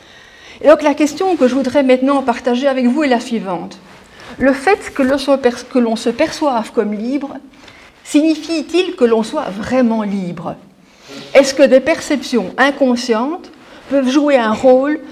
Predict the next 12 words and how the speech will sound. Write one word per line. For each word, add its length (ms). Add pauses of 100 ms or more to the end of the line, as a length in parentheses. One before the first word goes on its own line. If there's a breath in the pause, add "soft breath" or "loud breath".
(120)
dans 140
des 140
décisions 720 (220)
que 60
nous 160
percevons 760 (140)
comme 200
libres 500 (280 loud breath)
et 100
volontaires ? 800 (2750 loud breath)
Pour, 340 (240)
euh, 20